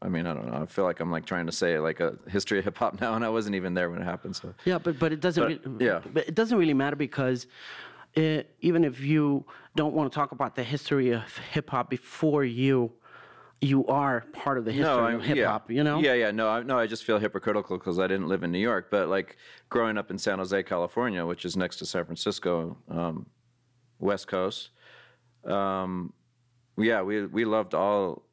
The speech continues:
Speaker 1: all the New York stuff at that time. And then when West Coast rappers started coming out, most of them I, I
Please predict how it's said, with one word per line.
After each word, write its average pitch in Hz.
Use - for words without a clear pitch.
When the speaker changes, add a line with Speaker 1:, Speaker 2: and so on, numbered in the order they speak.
Speaker 1:
all 98
the 92
New 92
York 85
stuff 73
at 76
that 80
time. 76
And 92
then 90
when 90
West 101
Coast 82
rappers 85
started 80
coming 85
out, 80
most 92
of 95
them 85
I, 85
I 82